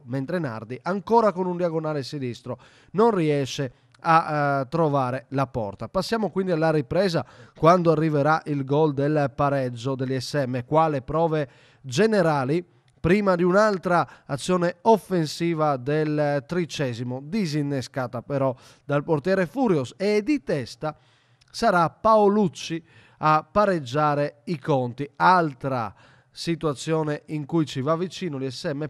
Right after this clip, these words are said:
poi il tocco, la girata di testa che vediamo di Paolucci, riesce a trovare l'angolino e fa uno a uno. Questo sarà il risultato finale, anche se ci proverà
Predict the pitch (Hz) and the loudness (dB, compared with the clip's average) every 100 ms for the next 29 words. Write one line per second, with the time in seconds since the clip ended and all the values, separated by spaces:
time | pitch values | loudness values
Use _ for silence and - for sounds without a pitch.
0 | - 208 165 165 180 - 175 175 - 175 | -4 2 4 4 0 -4 -6 -6 -2 0
1 | 131 - 151 160 151 127 160 160 143 135 | 0 -6 -6 -4 -4 -2 -2 -2 -2 -6
2 | 135 127 135 120 - 117 147 151 147 131 | -8 -6 -8 -8 -12 -10 -8 -6 -6 -6
3 | 127 180 139 127 - 123 - - - 170 | -4 -4 -4 -8 -10 -14 -16 -20 -10 -2
4 | 208 190 160 143 - 147 - 143 156 156 | 2 4 2 0 -2 -4 -4 -6 -4 0
5 | 160 143 139 165 151 165 139 113 117 - | 2 2 0 0 0 -2 -2 -4 -8 -12
6 | - 127 165 - - 254 190 147 180 139 | -10 -4 -2 -2 0 2 2 0 0 -2
7 | 110 - - - 240 233 208 214 208 202 | -8 -14 -20 2 2 4 0 2 4 4
8 | 190 185 170 190 170 175 180 180 180 165 | 4 4 4 0 0 0 0 0 0 2
9 | 151 123 160 165 220 233 226 156 156 143 | 0 -2 -4 -2 -2 -2 -4 -2 -4 -4
10 | 143 - 156 - 143 - 170 156 156 156 | -8 -6 -6 -6 -10 -6 -2 0 2 0